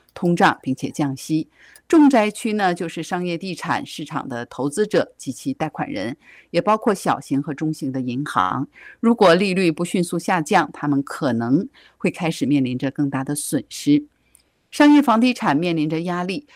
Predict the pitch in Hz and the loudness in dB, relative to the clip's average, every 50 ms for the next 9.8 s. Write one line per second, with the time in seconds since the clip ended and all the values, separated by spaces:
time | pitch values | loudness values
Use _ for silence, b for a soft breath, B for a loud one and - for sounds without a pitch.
0 | b b b - - 190 190 202 190 190 - 214 202 196 208 208 202 180 143 156 | b b b -6 -4 0 2 2 2 2 0 -2 -2 -2 -4 -2 0 0 0 0
1 | 170 170 - 165 131 120 123 - - 180 175 185 175 - - 175 175 175 175 175 | 0 -2 -4 -4 -4 -4 -6 -4 -2 0 0 -2 -2 -6 -6 -6 -4 -4 -4 -4
2 | 170 - - 156 117 117 120 - 127 123 131 143 - 190 185 175 156 180 185 190 | -4 -2 -2 -2 -2 -2 -4 -4 -2 -2 0 0 0 0 0 0 0 -2 -2 -2
3 | 170 139 117 131 147 - - - 185 139 b b b b b - - 151 110 - | -2 -2 -2 -2 -4 -4 -4 -2 -4 -4 b b b b b 0 0 0 0 0
4 | - - 226 208 - _ _ - 139 135 - - 196 165 147 - - - 226 220 | -2 -2 -2 -2 -2 _ _ -2 -2 -2 -2 -2 -4 -4 -4 -4 -2 0 0 0
5 | 220 226 - _ b b b b b b b b _ - - 190 170 - - - | 0 -2 -6 _ b b b b b b b b _ -4 -2 0 0 0 -2 -2
6 | - 202 185 185 180 156 156 151 147 147 - 170 151 139 143 139 - _ - 170 | 0 2 4 4 4 4 4 2 0 -2 -4 -2 0 0 -2 -2 -4 _ -6 -6
7 | 160 - - - 202 202 190 - 220 214 214 214 214 131 - B B B B B | -6 -6 -6 -6 -4 -4 -4 -6 -8 -10 -8 -10 -10 -10 -10 B B B B B
8 | B - - 175 185 196 170 139 - - - 214 190 160 143 127 147 160 147 - | B -4 0 2 4 4 4 2 2 2 2 2 2 2 0 0 -2 -2 -2 -4
9 | 170 165 - 175 156 147 151 160 147 131 123 120 123 113 - | -8 -6 -6 -4 -4 -2 0 0 0 0 -2 -4 -6 -8 -10